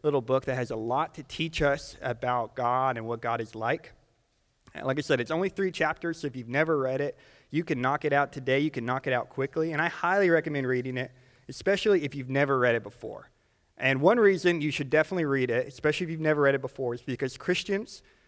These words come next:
we believe that all of God's people are gonna live in the new heavens and new earth for eternity. And eternity is a very long time. So at some point,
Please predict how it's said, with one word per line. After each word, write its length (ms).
we 180
believe 520
that 140
all 260
of 80
God's 280
people 460
are 120
gonna 220
live 480
in 100
the 80
new 180
heavens 460
and 160
new 180
earth 380
for 140
eternity. 500
And 200
eternity 760
is 200
a 60
very 480
long 300
time. 340
So 260
at 180
some 360
point, 440